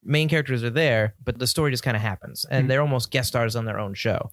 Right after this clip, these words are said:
Speaker 2: Right.
Speaker 1: But in The Nice Guys, they are the story. The story is them. They, like you said, influence the story. They re-, affect the story. They become, for <laughs> better or worse, part of their own investigation.
Speaker 2: Yeah.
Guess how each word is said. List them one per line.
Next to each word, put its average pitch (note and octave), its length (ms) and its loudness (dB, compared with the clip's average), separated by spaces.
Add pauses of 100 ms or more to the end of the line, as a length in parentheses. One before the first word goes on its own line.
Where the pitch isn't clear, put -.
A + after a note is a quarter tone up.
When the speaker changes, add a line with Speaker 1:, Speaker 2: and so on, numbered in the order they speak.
Speaker 2:
Right. G#2+ 220 4
Speaker 1:
But C#3+ 140 2
in C3 100 2
The B2+ 60 0
Nice C#3+ 260 4
Guys, A2+ 320 2
they B2+ 260 2
are A#2 240 4
the G2 120 0
story. G2+ 320 0
The G2+ 100 -2
story A#2+ 380 0
is A2 360 0
them. G2 340 0
They, A2 320 0 (560)
like A#2 160 0
you C#3 80 2
said, - 200 0
influence B2+ 380 -4
the A#2+ 80 -4
story. A#2+ 240 0
They A2+ 140 2
re-, G2+ 200 -2
affect G2+ 400 -4
the B2+ 80 -4
story. B2 460 0 (500)
They B2 140 4
become, A#2 460 2 (340)
for D3+ 120 0
<laughs> A#2 100 4
better F#3+ 200 2
or B2+ 200 2
worse, B2 420 2 (760)
part B2 240 2
of A2 80 0
their A#2 140 4
own A#2+ 160 4
investigation. G2 800 0
Speaker 2:
Yeah. E3 280 4